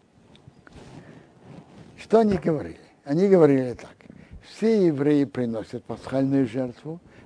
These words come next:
а почему мы были, чтобы мы были хуже? Во имя Аре Меше, сказал им Меше, им ду вешмо, стойте,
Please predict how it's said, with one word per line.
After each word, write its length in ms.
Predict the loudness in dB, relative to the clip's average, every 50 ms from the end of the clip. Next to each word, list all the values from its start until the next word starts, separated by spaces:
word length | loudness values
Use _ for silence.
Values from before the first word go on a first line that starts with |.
| -12 -10
а 100 | -10 -8
почему 500 | -8 -10 -10 -6 -6 -4 -4 -4 -4 -4
мы 160 | -4 -4 -4
были, 340 | -2 -2 -2 -2 -2 -2 -4 -8 -18 -20 _
чтобы 360 | -8 -4 -2 0 0 0 -2
мы 160 | -4 -6 -8
были 300 | -8 -8 -10 -10 -10 -12
хуже? 520 | -14 -16 -14 -12 -12 -12 -12 -14 -18 -20 -20 -20 _ _ _ _ _ _ _ _ _ -20 _ _ _ _ _ _ _ _ _ _ _ _ -6 -6 -6 -8 -14 -20 _ _ _ _ _ _ _ _ _ _ _ _ _ _ _ _ _ _ _ _ _ _ _ _ _ _ _ _ _ _ _ _ _ _ -20 -20 -20 -20 -20 -20 _ -2
Во 120 | 2 4
имя 400 | 6 6 6 6 6 4 2 2
Аре 220 | 2 2 2 2 0
Меше, 340 | -2 -2 -4 -6 -8 -12 -12
сказал 240 | -6 -2 -2 0
им 120 | 0 0 0
Меше, 260 | -2 -4 -4 -6 -6
им 160 | -6 -6 -2
ду 140 | 0 0 0
вешмо, 460 | 0 0 -4 -4 -6 -6 -4 -4 -6
стойте, 560 | -8 2 6 6 6 6 4 -2 -6 -6 -8